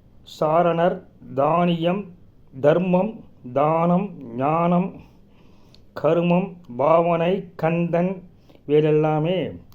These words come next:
சமஸ்கிருத சொற்கள் இயல்பாக தமிழ் சொற்களாகவே பயன்படுத்தப்படுகின்றன. இதைத் தவிர, அரசர்களை குறிக்க அரசன் என்றும் ராஜா என்றும் கூறுகிறோம்.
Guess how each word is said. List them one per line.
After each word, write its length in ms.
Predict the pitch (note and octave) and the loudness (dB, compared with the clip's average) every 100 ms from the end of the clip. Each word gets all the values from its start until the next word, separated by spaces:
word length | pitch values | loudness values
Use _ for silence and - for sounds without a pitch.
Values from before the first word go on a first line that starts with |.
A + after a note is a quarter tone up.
| - - | -20 -20
சமஸ்கிருத 580 | - - E3+ F#3 F#3+ E3+ | -12 -4 -2 0 0 0
சொற்கள் 600 | E3 C3+ - C#3 B2+ C3 | 0 -4 -4 -4 -4 -6
இயல்பாக 460 | C3+ E3+ E3+ E3+ E3+ | -4 0 4 4 4
தமிழ் 280 | E3 D3+ F3 | 2 -2 -2
சொற்களாகவே 680 | C#3 - C#3 C3 A#2+ B2+ D#3+ - - - - | -2 -2 -2 -2 -2 -2 -4 -8 -20 -20 -4
பயன்படுத்தப்படுகின்றன. 1120 | D3 D#3 C#3 B2 A#2+ B2+ A2+ A2 A2+ A2 G#2 - - - - - - - - - | -2 0 -2 -4 -6 -6 -6 -6 -8 -8 -10 -14 -20 -20 -20 -20 -20 -20 -20 -10
இதைத் 340 | C3+ D#3 E3+ E3 | 0 2 2 2
தவிர, 520 | D3 C#3 A2 B2 - - - | 0 0 -2 -6 -12 -20 -16
அரசர்களை 640 | C3 E3 F3+ F#3+ F3 D#3+ | -6 -4 -2 0 2 0
குறிக்க 600 | D#3+ D#3 D#3 B2+ A#2 C#3 - - - - | 0 -4 -4 -6 -6 -6 -10 -20 -20 -10
அரசன் 400 | C#3 F3+ F3+ F#3+ | 0 2 2 0
என்றும் 360 | D#3+ D3 F3 F3 | -2 -4 -6 -2
ராஜா 400 | D3 E3 E3 D#3+ | 0 2 2 2
என்றும் 340 | D3 C#3 D#3+ | 2 -2 -6
கூறுகிறோம். 540 | - D3 C3 A2+ G#2+ | -4 -2 -2 -2 -6